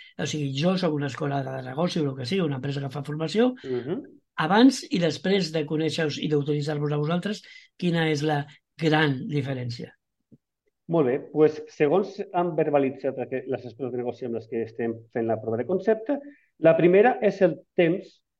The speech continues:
Speaker 2: el temps de dissenyar una experiència formativa, dissenyar un plan curricular. Eh, ells triguen mesos, mesos en, en dissenyar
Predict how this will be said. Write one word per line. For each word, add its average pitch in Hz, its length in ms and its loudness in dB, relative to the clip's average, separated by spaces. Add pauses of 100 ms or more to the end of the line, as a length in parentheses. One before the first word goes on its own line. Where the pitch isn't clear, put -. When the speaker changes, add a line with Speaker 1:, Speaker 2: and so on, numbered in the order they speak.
(120)
Speaker 2:
el 147 140 -4
temps 175 260 0
de 185 320 2
dissenyar 151 460 0
una 160 100 -2
experiència 139 300 -6
formativa, 107 500 -4
dissenyar 123 380 0 (100)
un 143 240 4
plan 139 240 2
curricular. 120 560 -2
Eh, - 800 -10 (160)
ells 143 260 -2
triguen 135 320 4
mesos, 127 800 0
mesos 147 480 -4
en, 127 160 -6
en 120 240 -4
dissenyar 117 400 -4